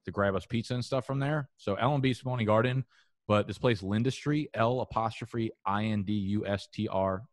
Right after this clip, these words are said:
I E, uh, is also fucking phenomenal, and they were, like, right around the corner from me in Brooklyn,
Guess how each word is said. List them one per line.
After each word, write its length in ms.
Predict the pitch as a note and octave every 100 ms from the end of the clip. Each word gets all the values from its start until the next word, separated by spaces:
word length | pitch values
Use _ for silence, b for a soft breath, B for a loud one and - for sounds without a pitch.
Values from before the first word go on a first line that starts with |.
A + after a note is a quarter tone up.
| -
I 220 | F#2+ F2+ F#2+
E, 220 | G#2+ C3+ _ _ _ _
uh, 140 | F#2 F2+
is 120 | G2
also 300 | G2+ G#2 - F2+
fucking 400 | - G#2+ G2 F2+
phenomenal, 580 | F#2+ E2+ F2+ F#2 F#2+ G2
and 140 | F#2
they 80 | F2+
were, 120 | F2+
like, 140 | F2 E2+
right 180 | F#2+ G#2
around 240 | G#2 G2+ G2+
the 60 |
corner 300 | - G2+ G#2
from 180 | G2+ A2
me 180 | G#2+ A2 -
in 160 | F#2+
Brooklyn, 440 | F2 G#2 C3 C3